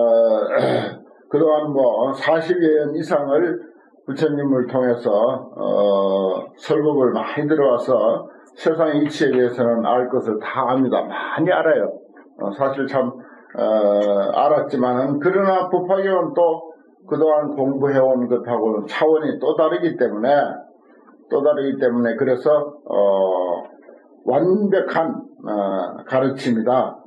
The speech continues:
그래서 이제 법화경을 부처님 교설의 완성이다, 이런 표현을 하지 않습니까? 그래서 이제 우리가 <clears throat> 화엄경 공부를 하지만은, 화엄경은, 어, 해 뜨는 데다가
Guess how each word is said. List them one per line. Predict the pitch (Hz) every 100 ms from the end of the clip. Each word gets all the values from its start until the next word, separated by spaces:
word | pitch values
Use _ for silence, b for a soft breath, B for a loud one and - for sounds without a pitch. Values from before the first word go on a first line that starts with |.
| -
그래서 | 123 117 120
이제 | 113 113 95 - B B B -
법화경을 | 131 127 127 127 123 127 113 110
부처님 | 131 127 147 147 139 120
교설의 | 123 127 127 139 123 117
완성이다, | 107 110 120 151 151 127 107 92 - -
이런 | 139 131 117
표현을 | 120 104 98
하지 | 101 90
않습니까? | 87 95 90 87 92 - B B B -
그래서 | 123 117 113
이제 | 95
우리가 | 110 107 123 113 113
<clears throat> | 123 117 110 104 98 - _ _ _ _ - - - - -
화엄경 | 123 123 123 110
공부를 | 117 117 117 104 113
하지만은, | 104 101 98 113 120 B B - -
화엄경은, | 135 143 147 151 143 127 127 131 - - B B B -
어, | 101 101 98 98 92 90 82 80 76 - - - -
해 | - -
뜨는 | 175 170
데다가 | 160 131 135 131 127 107